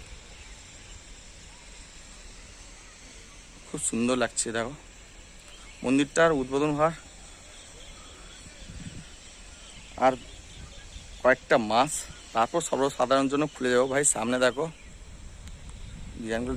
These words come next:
দেখতে পাচ্ছ, খুব দারুণ ডিজাইন। দেখো নকশাগুলো পুরো বাইরে থেকেও তোমাদের দেখালাম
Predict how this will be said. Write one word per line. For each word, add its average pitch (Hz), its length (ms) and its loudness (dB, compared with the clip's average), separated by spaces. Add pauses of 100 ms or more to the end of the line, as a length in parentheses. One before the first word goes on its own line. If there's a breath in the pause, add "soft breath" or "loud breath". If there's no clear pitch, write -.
দেখতে - 220 -6
পাচ্ছ, 123 160 0 (160)
খুব - 120 -8 (120)
দারুণ 113 360 2
ডিজাইন। 110 260 -4
দেখো 110 220 -4
নকশাগুলো 110 420 -4 (1500)
পুরো 139 160 -2 (100)
বাইরে 120 220 6
থেকেও 147 240 2
তোমাদের 139 260 4
দেখালাম 147 240 4